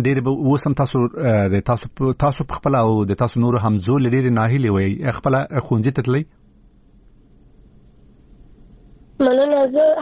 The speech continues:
Speaker 2: هم ډېره ناهیله شوې یم. په تېر یو کال کې، یو کال،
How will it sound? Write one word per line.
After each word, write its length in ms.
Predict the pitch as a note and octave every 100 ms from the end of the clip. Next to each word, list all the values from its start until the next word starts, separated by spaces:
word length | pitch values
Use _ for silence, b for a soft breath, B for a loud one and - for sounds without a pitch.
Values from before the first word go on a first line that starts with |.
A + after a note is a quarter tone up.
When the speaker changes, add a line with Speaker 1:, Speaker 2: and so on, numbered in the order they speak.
| C4
Speaker 2:
هم 120 | D#4+ D4+
ډېره 180 | C#4 C#4+ C4
ناهیله 340 | A#3 C4+ C#4
شوې 240 | - D4+
یم. 260 | C4+ A#3 A#3 C4
په 60 | -
تېر 120 | D4+
یو 200 | C#4+ C#4
کال 240 | - C#4
کې، 220 | C#4 C4 B3 - -
یو 140 | E4
کال، 240 | E4+ F4